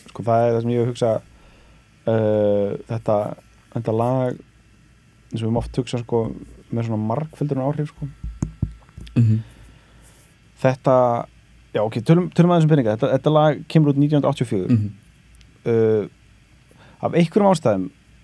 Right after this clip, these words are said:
Speaker 1: ég var einmitt að tala við Teitum um daginn,
Speaker 2: Mhm.
Speaker 1: að það var, sko, í, að, að var áttan einhvern veginn rosalega gefin fyrir jólalög. Þú veist, ég var að hugsa um
Speaker 2: Já.
Speaker 1: daginn, þú veist, hvenær, hvenær síðast, hvenær kom síðast út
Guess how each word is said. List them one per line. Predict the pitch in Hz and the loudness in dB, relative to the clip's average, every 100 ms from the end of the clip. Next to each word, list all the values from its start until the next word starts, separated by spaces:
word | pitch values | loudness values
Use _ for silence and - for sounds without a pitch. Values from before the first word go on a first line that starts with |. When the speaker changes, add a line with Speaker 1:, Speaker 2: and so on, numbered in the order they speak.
| _ _ _ - | _ _ _ -6
Speaker 1:
ég | 123 | 0
var | 135 | 2
einmitt | 147 139 | 2 2
að | |
tala | 156 139 | 2 2
við | 143 | 2
Teitum | 156 196 147 | 0 0 2
um | 135 | 4
daginn, | 127 95 113 | 4 4 4
Speaker 2:
Mhm. | 120 - | 2 2
Speaker 1:
að | 120 - | 2 2
það | - 131 | -2 0
var, | 156 170 | 0 -2
sko, | 160 - 160 151 - _ - - | -4 -2 0 2 -2 _ -18 -4
í, | 135 - | -4 -2
að, | 139 - - | -4 -4 -6
að | - - | -8 0
var | 143 165 | 4 4
áttan | - - - - - 202 - - _ _ _ _ _ _ - - - - - - - | 2 -4 -4 -14 -2 0 0 -4 _ _ _ _ _ _ -20 -20 -20 -20 -20 -14 -6
einhvern | 190 156 160 151 | -4 0 2 4
veginn | 147 139 131 | 6 4 0
rosalega | 165 170 160 156 | 0 2 0 0
gefin | 185 202 175 127 - _ - | 0 2 4 2 0 _ -8
fyrir | 156 156 | -2 2
jólalög. | 160 160 - - - | 4 4 0 -4 -10
Þú | |
veist, | - 127 | -4 2
ég | |
var | 139 139 | 4 4
að | |
hugsa | 147 170 156 | 2 4 4
um | |
Speaker 2:
Já. | 143 | 6
Speaker 1:
daginn, | 147 120 | 4 4
þú | 110 | 0
veist, | |
hvenær, | - 151 156 - - - | 2 4 4 0 -16 0
hvenær | 156 160 | 4 4
síðast, | 151 180 175 156 - | 2 2 2 0 -4
hvenær | - 160 | 0 0
kom | 156 170 | 2 0
síðast | - 170 180 | 0 0 0
út | 165 | -4